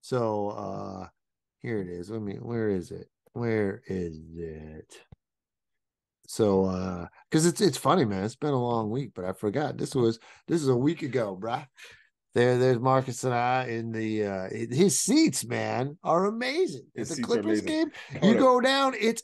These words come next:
Speaker 1: and so he's going down and he goes say, "What's up?" to the security guy on the floor.
Speaker 2: Yeah.
Speaker 1: And I'm like, "All right." And then I'm like, "What?" And he goes, "Oh, right here." I'm like, "The first row?" First row, right
Speaker 2: Hey,
Speaker 1: up against the
Speaker 2: man.
Speaker 1: thing. Like, no one in front of me. You just put right there on the ledge. It was amazing.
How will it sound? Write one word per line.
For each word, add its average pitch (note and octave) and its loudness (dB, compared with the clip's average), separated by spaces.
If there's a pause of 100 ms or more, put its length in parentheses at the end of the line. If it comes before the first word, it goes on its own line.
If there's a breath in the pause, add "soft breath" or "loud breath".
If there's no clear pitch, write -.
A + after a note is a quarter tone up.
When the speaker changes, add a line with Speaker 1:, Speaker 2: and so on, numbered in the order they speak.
Speaker 1:
and F#3 4
so G#3 6
he's G3 6
going A3+ 4
down A3 2
and F3+ 0
he F3+ 0
goes F3+ 0
say, F#3+ 0
"What's E3 -4
up?" F3 -8
to E3 -8
the D3 -6
security E3 0
guy C3+ 2
on C3 -4
the B2+ -6
floor. B2 0 (340)
Speaker 2:
Yeah. E2+ -12
Speaker 1:
And A#2+ -6
I'm C3 -2
like, B2+ -2
"All F3 4
right." D3 2
And B2+ -8
then C3+ -6
I'm C3 -4
like, A#2+ -8
"What?" - -10 (180)
And A#2 -4
he A#2+ -6
goes, A2+ -6
"Oh, B2+ -2
right A2+ -2
here." C3+ 0
I'm A#2+ -4
like, G#2 -8 (140)
"The - -10
first E3 0
row?" G#3 -2 (560)
First C4 2
row, B3 4
right A3+ 2
Speaker 2:
Hey, B3 -2
Speaker 1:
up A3 -4
against G#3+ 0
the G#3+ -2
Speaker 2:
man. A3+ -10
Speaker 1:
thing. C#4+ -2
Like, G#3+ 4
no F#3+ 2
one C4 0
in A#3+ -4
front B3 -4
of C4+ -8
me. C#4+ -6
You C#4+ -2
just - -12
put A#3+ -10
right A#3+ -6
there B3+ -2
on A3+ -4
the E3 -4
ledge. G#3+ -4
It - -8
was A3+ -10
amazing. C#4 -4